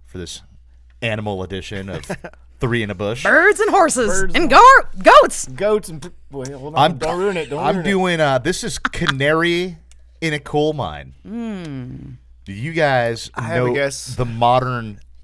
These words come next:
Speaker 1: the modern meaning of that?
Speaker 3: <sighs> I don't know the modern meaning. I think I know the history, though. Like, I'm not sure. What do you think that that phrase means?
Speaker 2: So when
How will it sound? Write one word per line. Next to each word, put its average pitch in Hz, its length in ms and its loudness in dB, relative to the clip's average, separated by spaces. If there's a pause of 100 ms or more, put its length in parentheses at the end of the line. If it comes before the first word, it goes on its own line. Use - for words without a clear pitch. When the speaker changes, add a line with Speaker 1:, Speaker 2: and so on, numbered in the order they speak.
Speaker 1:
the 135 120 -4
modern 127 840 -2
meaning 120 520 -10
of 78 200 -20
that? 50 340 -20
Speaker 3:
<sighs> - 80 -20
I - 840 -8 (300)
don't 226 320 0
know 277 120 0
the 254 100 -2
modern 214 340 -2
meaning. 190 300 -6
I 156 180 -6
think 208 680 -6
I 175 140 -6
know 156 160 -6
the 147 100 -6
history, - 720 -12
though. - 360 -14
Like, 196 140 -4
I'm 220 80 -2
not 247 200 -2
sure. 190 480 -6 (380)
What 233 80 -2
do 269 60 -2
you 302 60 -4
think 254 200 -6
that 208 140 -8
that 165 260 -4
phrase 135 300 -10 (120)
means? - 80 -4
Speaker 2:
So 139 1160 2
when 131 300 -6